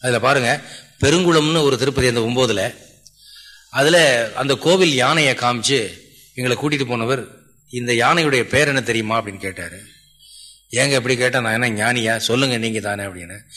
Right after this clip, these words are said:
"இந்த யானையுடைய பேரு பீர் முகமது" அப்படின்னாரு. "என்னங்க யானைக்கு பேர் வச்சாலும் வச்சீங்க, பீர் முகமதுன்றீங்க, அதாவது பீர் முகமது, பிராண்டி முகமது, என்ன செய்தி?" அப்படின்னா, அதாவது அங்க பக்கத்துல இருந்த ஒரு முசல்மான்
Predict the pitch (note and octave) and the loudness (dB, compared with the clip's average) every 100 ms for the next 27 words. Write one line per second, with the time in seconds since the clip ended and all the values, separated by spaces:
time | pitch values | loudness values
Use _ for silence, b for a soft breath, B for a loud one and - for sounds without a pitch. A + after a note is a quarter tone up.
0 | B B - A2+ A2+ B2+ E3 D3+ B2+ G#2+ | B B -6 -2 2 2 2 2 0 -2
1 | - B2 B2+ C3 - - - G2+ C3+ D3+ | 0 0 2 0 -4 -18 -16 2 4 6
2 | C3 A2+ A2 A#2+ A#2 F#2+ F#2 F2 E2+ - | 4 2 2 0 0 -4 -6 -12 -18 -20
3 | _ _ B B B G#2+ C3 B2 A#2+ A2 | _ _ B B B -6 -4 -2 -2 -4
4 | F#2 A2+ D3 D3+ C3+ A2+ C#3 C3+ A#2+ C3 | -4 -2 0 -2 -4 -2 0 0 0 -2
5 | A#2+ A2+ C3+ B2 B2 D3+ C3+ B2 A#2+ A#2 | -2 -4 -6 -2 0 2 0 -4 -4 -4
6 | G#2+ G#2+ A2 - B B B - B2+ B2 | -6 -6 -8 -10 B B B -2 0 2
7 | C#3+ D3+ C3+ C3 C#3 B2+ C3+ C3+ B2 A#2 | 2 2 0 0 0 0 0 0 -2 -2
8 | A#2 A2 D3+ - B2+ B2+ G#2+ G#2+ F#2+ - | -2 0 0 0 0 0 -2 -6 -6 -12
9 | - _ - B B B B B C3 C#3+ | -18 _ -20 B B B B B 0 4
10 | D#3 E3+ E3+ D3 B2 C#3 D#3+ G#3 G3 E3+ | 6 6 6 4 2 2 2 4 4 4
11 | E3+ D#3 C#3+ A#2+ A#2 E3+ D#3+ B2 A#2 C3 | 4 2 2 2 2 2 2 2 0 -2
12 | B2+ - | -8 -20